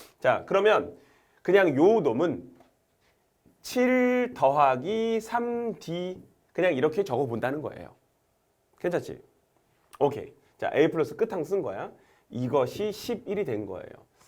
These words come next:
그럼 이렇게 딱 보고 나면 어, 뭔가를 쓴 것 같은데, 뭔가를 쓴 것 같은데, 그리고 K 플러스 일 항이 칠 하는 것도 A 플러스 케이 디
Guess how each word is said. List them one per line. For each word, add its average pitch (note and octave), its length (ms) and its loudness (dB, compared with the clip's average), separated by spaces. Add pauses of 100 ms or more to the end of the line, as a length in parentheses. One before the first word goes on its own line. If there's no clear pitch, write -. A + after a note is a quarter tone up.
(160)
그럼 G3+ 140 0
이렇게 A3+ 320 4
딱 - 160 0
보고 F3 240 2
나면 E3+ 500 0 (640)
어, G3+ 140 2
뭔가를 A3 600 4
쓴 A#3+ 240 -2
것 B3 80 2
같은데, C3+ 880 0 (460)
뭔가를 C#3 300 2
쓴 F#3+ 120 -4
것 F3 60 0
같은데, F#2+ 580 -8 (100)
그리고 G#3 600 4 (220)
K A#3+ 260 2
플러스 G#3+ 340 -2
일 G3 140 0
항이 F#3+ 200 0
칠 G#3+ 200 -4
하는 G#3 220 0
것도 C#3 560 -4 (480)
A D3 420 4
플러스 F3+ 840 -4 (680)
케이 G#3 580 -2
디 G2+ 400 -8